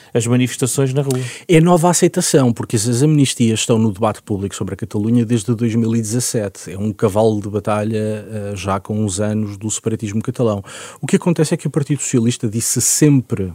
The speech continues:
Speaker 2: até dia vinte e três de julho deste ano, data das eleições legislativas, que amnistias não. E amnistias não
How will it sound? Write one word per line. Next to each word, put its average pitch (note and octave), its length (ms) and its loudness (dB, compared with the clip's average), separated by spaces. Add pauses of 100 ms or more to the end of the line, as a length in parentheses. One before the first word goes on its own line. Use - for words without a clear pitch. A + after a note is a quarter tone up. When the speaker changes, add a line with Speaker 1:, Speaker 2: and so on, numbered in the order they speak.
(440)
Speaker 2:
até A2+ 260 0
dia A#2 200 4
vinte G#2 240 -4
e G#2+ 60 -2
três G2+ 260 -4
de F#2+ 140 -10
julho G2 340 -2
deste F#2 360 -8
ano, D#3 320 -4
data G2 340 -8
das F#2+ 180 -8
eleições F#2+ 340 -8
legislativas, G#2 680 -4 (300)
que - 120 4
amnistias C#3+ 420 2
não. A2+ 260 -2 (440)
E A#2+ 80 2
amnistias B2 420 4
não D3+ 240 2